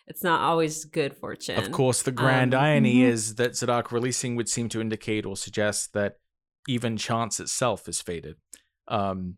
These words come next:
Speaker 2: <laughs>
Speaker 3: Right.
Speaker 1: Mm-hmm.
Speaker 2: even
Speaker 3: Right,
Speaker 2: randomness
Speaker 3: exactly.
Speaker 2: has an order.
Speaker 3: Exactly.
Speaker 2: Um,
Speaker 1: Yeah.
Speaker 3: Right.
Speaker 2: which, you know, isn't completely far off from, like, chaos theory and, you know, uh,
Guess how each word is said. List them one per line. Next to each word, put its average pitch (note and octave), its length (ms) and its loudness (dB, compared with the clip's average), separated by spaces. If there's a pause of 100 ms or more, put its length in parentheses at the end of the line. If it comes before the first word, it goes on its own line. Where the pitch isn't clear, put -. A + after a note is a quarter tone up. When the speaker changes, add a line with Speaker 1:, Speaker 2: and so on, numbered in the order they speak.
Speaker 2:
<laughs> - 100 -20
Speaker 3:
Right. G3+ 100 0
Speaker 1:
Mm-hmm. D#3+ 640 2
Speaker 2:
even F#3 280 2
Speaker 3:
Right, E3 220 4
Speaker 2:
randomness B3 260 4
Speaker 3:
exactly. C#4 440 4
Speaker 2:
has C3+ 240 0
an A#2+ 100 0
order. A#2 480 2
Speaker 3:
Exactly. B3+ 520 2 (120)
Speaker 2:
Um, - 360 2
Speaker 1:
Yeah. A2+ 280 2
Speaker 3:
Right. E3 80 2
Speaker 2:
which, A#2+ 300 0
you D3+ 80 2
know, B2 140 6
isn't E3 400 0
completely C3 420 -2
far G#2+ 320 4
off B2 120 2
from, G#2 280 0
like, G2+ 180 2
chaos A#2+ 420 0
theory A2+ 360 4
and, G#2 180 0
you A2+ 100 -2
know, G2+ 300 0
uh, F#2+ 300 -6